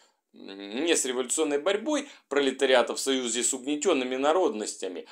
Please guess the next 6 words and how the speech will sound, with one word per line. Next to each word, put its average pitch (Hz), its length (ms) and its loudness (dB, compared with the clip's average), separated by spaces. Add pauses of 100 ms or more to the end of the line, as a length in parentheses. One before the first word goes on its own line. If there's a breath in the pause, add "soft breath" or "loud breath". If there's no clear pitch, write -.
(140)
а 160 200 8
с - 380 -2
автоматическим 156 1200 0
исчерпанием 156 1000 4
капиталистической 123 1120 -4
среды. 139 500 0